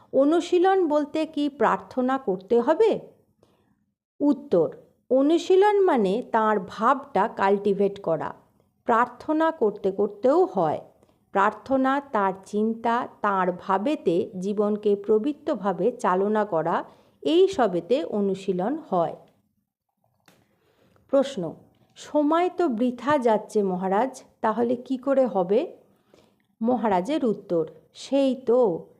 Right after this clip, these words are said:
এমন চিন্তা হওয়াও ভালো। সময় বৃথা যাচ্ছে বলে মনে ছটফটানি হচ্ছে তো?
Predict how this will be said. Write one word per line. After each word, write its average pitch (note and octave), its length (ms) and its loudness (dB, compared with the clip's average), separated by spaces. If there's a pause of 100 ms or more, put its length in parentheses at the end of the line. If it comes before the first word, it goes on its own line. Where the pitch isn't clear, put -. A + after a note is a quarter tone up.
(200)
এমন B3 400 2
চিন্তা A3+ 760 -2 (100)
হওয়াও F#3 340 4
ভালো। D#3+ 460 -4 (500)
সময় C#4+ 500 2
বৃথা B3+ 480 0
যাচ্ছে D#4 420 0
বলে C4 600 0
মনে A3+ 440 0
ছটফটানি C4+ 920 -2
হচ্ছে F3 340 -2
তো? B3+ 460 -2